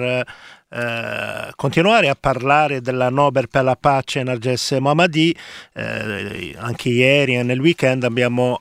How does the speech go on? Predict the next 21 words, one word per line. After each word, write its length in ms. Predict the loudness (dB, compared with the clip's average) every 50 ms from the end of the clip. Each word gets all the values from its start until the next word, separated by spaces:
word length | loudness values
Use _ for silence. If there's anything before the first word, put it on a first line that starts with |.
| -6
ehm, 840 | -2 0 2 4 4 2 2 2 0 -2 -4 -6 -8 -8 -6 -2 0
raccontato, 1300 | 0 0 0 _ 0 0 0 0 2 2 2 4 4 2 0 -2 -2 0 2 2 4 4 2 2 0 -4 -10 -20 -20 -20 _ _ _
eh, 260 | -6 -4 -2 -2 -2
le 220 | -2 0 0 0 0
notizie 480 | 0 -2 0 2 2 2 4 2 0
che 100 | 0 -2
stanno 320 | -6 0 2 2 4 4 4
arrivando 540 | 4 2 2 2 2 2 2 0 0 -2
direttamente 1000 | 0 0 0 0 0 0 0 0 2 2 2 2 0 -2 -2 0 0 0 0 -2 -4
dall'Iran, 960 | -8 -2 0 2 2 2 2 0 2 4 4 4 4 4 2 0 0 -2 -4
eh, 400 | -4 -6 -6 -8 -10 -10 -12 -14
nel 160 | -14 -14 -12 -10
senso 300 | -8 -6 -6 -4 -6 -6
che 120 | -6 -8
sta 200 | -4 -4 -4 -2
peggiorando 640 | 0 0 0 2 4 4 4 4 2 0 -2 -2 -4
il 80 | -4
suo 240 | -4 -2 -2 -2 -2
stato 480 | -2 -2 -2 -2 -2 -2 -2 -4 -6 -6 -4
di 220 | -4 -6 -6 -6 -8
salute. 600 | _ -6 0 0 0 0 0 -4 -8 -12 -16 -20